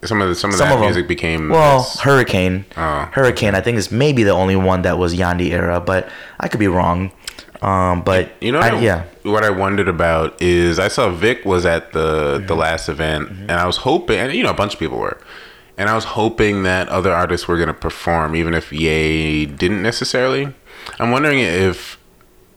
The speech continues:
Speaker 1: we will see, 'cause those, those events, I think one of the things that's interesting about those events, about the listening events so far, is that it's, there's nothing before or after. It's, like, dead silence before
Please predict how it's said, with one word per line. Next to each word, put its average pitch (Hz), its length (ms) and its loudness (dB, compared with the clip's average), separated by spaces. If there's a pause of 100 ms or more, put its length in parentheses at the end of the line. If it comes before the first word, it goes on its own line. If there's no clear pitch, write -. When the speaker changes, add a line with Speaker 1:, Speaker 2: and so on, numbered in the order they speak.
(400)
Speaker 1:
we 92 220 0
will 90 200 2
see, 82 920 -2 (1700)
'cause 139 140 0
those, 214 300 2
those 135 240 2
events, 131 300 0
I 123 100 0
think 202 180 0
one 143 100 2
of 147 60 0
the 143 40 2
things 123 100 2
that's 101 140 0
interesting 104 340 0
about 92 180 0
those 90 140 0
events, 87 320 -2
about 85 300 0
the 78 540 0
listening 82 300 -2
events 78 220 -2
so 80 120 0
far, - 260 0
is 90 140 0
that 87 160 0
it's, - 400 -4 (260)
there's 117 200 0
nothing 135 320 0
before 90 320 0
or - 20 2
after. 82 300 0
It's, 80 120 -2
like, 82 160 -2
dead 85 200 0
silence 73 680 -4 (200)
before 76 680 0